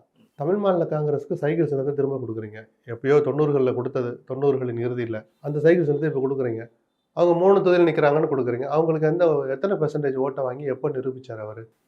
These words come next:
அப்போ ஆளுக்கு தகுந்த மாதிரி, அணிகளுக்கு தகுந்த மாதிரி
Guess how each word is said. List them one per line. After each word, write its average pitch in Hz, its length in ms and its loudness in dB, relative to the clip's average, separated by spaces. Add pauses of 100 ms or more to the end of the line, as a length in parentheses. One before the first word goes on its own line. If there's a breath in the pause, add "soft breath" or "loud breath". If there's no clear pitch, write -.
(680)
அப்போ 160 260 -2 (200)
ஆளுக்கு 240 380 6
தகுந்த 180 320 4
மாதிரி, 139 340 4
அணிகளுக்கு 214 560 6
தகுந்த 160 300 6
மாதிரி 147 260 4